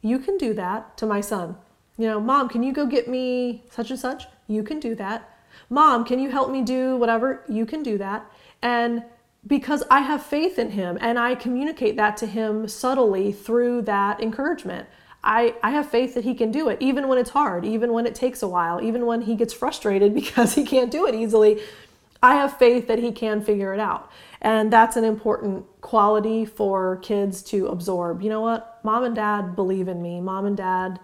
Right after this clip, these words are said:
know that I can do it." It also recognizes effort and improvement, again, having nothing to do with achievement or outcome.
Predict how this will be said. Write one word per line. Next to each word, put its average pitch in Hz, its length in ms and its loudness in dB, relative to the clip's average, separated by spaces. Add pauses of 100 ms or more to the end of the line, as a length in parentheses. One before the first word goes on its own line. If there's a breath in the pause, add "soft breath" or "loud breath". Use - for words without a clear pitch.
(140 soft breath)
know 196 220 -2
that 196 120 -4
I 202 80 -4
can 226 140 -6
do 294 140 -2
it." - 140 -10 (1160 loud breath)
It 247 200 6
also 262 340 6
recognizes 233 800 2
effort 220 340 2
and 220 120 0
improvement, 233 640 0 (500 soft breath)
again, 226 480 2
having 214 320 0
nothing 214 340 0
to 226 100 -4
do 226 140 2
with 220 140 2
achievement 220 640 -2 (340)
or 196 480 0 (140)
outcome. - 500 -4